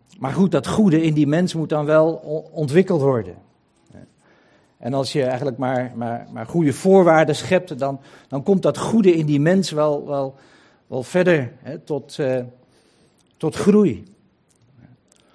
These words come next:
Maar het is duidelijk dat de Bijbel eigenlijk precies het tegenovergestelde leert. Dat, eh, de mens geen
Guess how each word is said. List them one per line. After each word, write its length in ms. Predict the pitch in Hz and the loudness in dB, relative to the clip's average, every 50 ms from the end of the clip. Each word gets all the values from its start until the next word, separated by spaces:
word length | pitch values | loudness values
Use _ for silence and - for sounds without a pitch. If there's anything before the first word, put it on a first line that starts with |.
| _ _ _ _ _ _ _ _ _ | _ _ _ _ _ _ _ _ _
Maar 640 | _ - 117 131 139 143 143 139 143 135 127 123 - - _ _ _ _ _ _ _ | _ -10 -6 -4 -4 -2 -2 -2 -4 -4 -6 -12 -16 -20 _ _ _ _ _ _ _
het 160 | - 135 - | -14 -10 -6
is 140 | 180 156 127 | -6 -2 2
duidelijk 380 | 127 170 196 220 202 175 156 131 | 4 6 6 6 6 6 4 2
dat 140 | 165 151 - | 0 -2 -2
de 100 | 165 139 | -2 0
Bijbel 380 | 143 170 190 202 190 175 175 | 2 4 4 4 4 2 0
eigenlijk 300 | - 196 202 - 180 - | -2 -2 -2 -2 -4 -6
precies 420 | - 190 180 - - - 294 254 220 | -4 -6 -4 -2 2 4 4 6 4
het 120 | 233 226 | 4 4
tegenovergestelde 1040 | 226 202 196 170 190 202 220 226 190 196 160 147 147 - - 151 127 131 117 107 | 4 2 2 2 2 4 4 4 4 2 0 -6 -8 -10 -8 -6 -6 -4 -6 -6
leert. 400 | 107 107 87 78 - - _ _ _ _ _ _ _ _ _ - - - - _ _ _ _ _ _ _ _ _ _ _ _ _ _ _ | -8 -10 -12 -14 -16 -20 _ _ _ _ _ _ _ _ _ -20 -20 -20 -20 _ _ _ _ _ _ _ _ _ _ _ _ _ _ _
Dat, 380 | - 139 139 147 147 147 - - | -8 -4 -2 -2 -2 -2 -4 -2
eh, 240 | 160 147 143 143 135 131 135 123 - _ _ _ _ _ _ _ _ _ _ _ _ _ _ | 0 2 2 2 2 0 -4 -12 -16 _ _ _ _ _ _ _ _ _ _ _ _ _ _
de 160 | - 131 143 | -4 -2 2
mens 340 | 160 185 190 180 160 - - | 4 4 4 4 2 0 -2
geen 440 | - 185 185 180 175 165 147 127 | 0 2 2 2 2 0 -4 -8